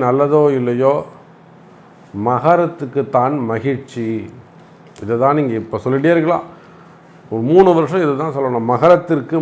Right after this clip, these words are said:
மகிழ்ச்சி, மகரத்திற்குத்தான் மகிழ்ச்சி. ஜென்ம சனி விலகுகிறது,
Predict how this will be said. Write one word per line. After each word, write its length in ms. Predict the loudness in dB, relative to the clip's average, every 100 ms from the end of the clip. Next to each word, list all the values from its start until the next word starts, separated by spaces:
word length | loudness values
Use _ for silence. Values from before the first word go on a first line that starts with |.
| -2
மகிழ்ச்சி, 400 | -4 -6 -4 -4 -2
மகரத்திற்குத்தான் 1120 | 0 2 2 2 -2 -6 -4 -8 -2 0 2 0 -2
மகிழ்ச்சி. 480 | -4 -6 -10 -14 -14 -16 -20 -20 -20 -20 -20 -20 -20 -20 -20 -20 -20 -20 -20 -20 -20 -20 -4 4
ஜென்ம 520 | 4 4 4 4 4 2
சனி 260 | 0 2 2 2
விலகுகிறது, 680 | 2 2 2 0 2 2 0